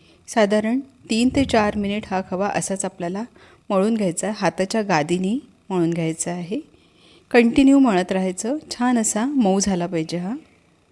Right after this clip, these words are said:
हे बघा, याप्रमाणे, याप्रमाणे मळून घ्यायचा. इथे आपल्याला खव्यामध्ये मैदा मिक्स करायचा आहे. तर अर्धा किलोला साधारण एक वाटी मैदा लागतो. थोडा थोडा करून आपल्याला मिक्स करायचा, एकदम पूर्ण मिक्स करायचा नाही.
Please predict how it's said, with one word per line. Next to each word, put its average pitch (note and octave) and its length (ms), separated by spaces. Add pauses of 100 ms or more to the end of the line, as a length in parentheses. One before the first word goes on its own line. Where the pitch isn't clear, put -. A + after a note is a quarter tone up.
(560)
हे E3 60
बघा, E3 260
याप्रमाणे, E3+ 640 (1200)
याप्रमाणे F3 480
मळून D#3+ 320
घ्यायचा. E3+ 360 (460)
इथे A#3 180
आपल्याला B3 440 (340)
खव्यामध्ये G3 600 (240)
मैदा F#3+ 260
मिक्स B3+ 280
करायचा E3+ 440
आहे. F#3 240 (460)
तर C4 140
अर्धा F#3+ 320
किलोला G#3+ 400
साधारण F3+ 480
एक F3+ 240
वाटी F#3 200
मैदा E3 300
लागतो. F3 360 (420)
थोडा C4 320
थोडा B3 200
करून A3 260
आपल्याला F#3 320
मिक्स E3+ 260
करायचा, E3 400
एकदम F3+ 420
पूर्ण F#3+ 300
मिक्स G#3+ 340
करायचा F3 460
नाही. F3 300